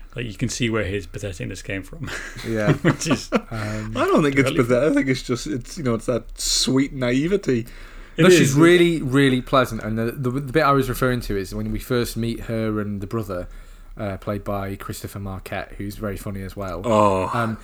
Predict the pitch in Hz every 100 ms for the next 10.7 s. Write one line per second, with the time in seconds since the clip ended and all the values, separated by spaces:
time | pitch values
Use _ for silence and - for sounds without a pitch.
0 | - 107 98 151 160 165 - 107 85 92
1 | - - - - 117 113 - - 131 120
2 | 127 120 120 120 107 101 101 113 - 107
3 | 101 98 98 95 - 117 95 98 - -
4 | 101 101 101 101 98 98 95 95 92 -
5 | - - - 107 101 110 104 - - -
6 | 107 - 101 92 92 101 - 104 95 90
7 | - 135 92 151 101 110 95 92 180 151
8 | 123 - 123 131 135 - 123 113 117 139
9 | 127 127 117 - - - 285 233 190 196
10 | 190 170 151 190 - -